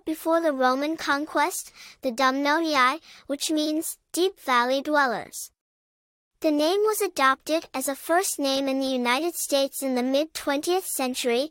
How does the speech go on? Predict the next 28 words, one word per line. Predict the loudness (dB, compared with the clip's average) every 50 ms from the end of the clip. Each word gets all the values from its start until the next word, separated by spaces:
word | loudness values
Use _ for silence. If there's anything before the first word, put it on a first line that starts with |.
| _ -6
and | -4 -2
has | 0 -2 -2 0
been | 0 0 0 0
popular | 2 2 2 2 2 2 2 4 4 4 2 2
ever | 0 0 0 0 -2
since. | -2 -2 -2 -2 -2 -4 -6 -10 -12 -12 -12 -12 _ _ _ _ _ _ _ _ _ _ _ _ _ _ _ _ _
Famous | -4 0 2 2 2 2 0 0 -2 -4
people | -2 -2 -2 0 0 0 0
named | 0 0 0 0 -2 -4 -4 -4 -2
Devon | 0 0 0 0 -2 -2 -2 -2
include | -2 -2 -2 -4 -4 -2 -2 -2 -2 -2 _
Devon | -2 0 0 0 0 0 0
Aoki, | 2 2 2 0 0 0 -2 -2 -2 -2 0 -2 -2 -6 -14 -16 -8 -4
an | -2 -2
American | 0 0 0 0 0 0 -2 -2 -2 -4 -2
actress | 0 0 -2 -2 -4 -6 -4 -2 -2 -2 -4 -6 -6
and | -4 -2 0 0 2
model, | 2 2 4 4 2 2 0 -2 -6 -18 -20 -20 -12 -6
and | -4 -2 -2 0
Devon | 0 0 0 0 -2 -2 -2
Sawa, | -2 0 2 4 4 4 4 4 4 2 2 -2 _ _ _ -14
a | -12 -6
Canadian | -4 -2 0 0 2 0 0 0 0 0 2 2
actor. | 2 0 0 -4 _ -8 -6 -6 -6 -8 _ _ _ _ _ _ _ _ _ _ _ _ _ _ _ _ _ _ -2
The | 0 2
name | 2 2 2 2 2 2 0 0
Devon | 2 2 2 2 2 0 0 0
is | 0 0 -2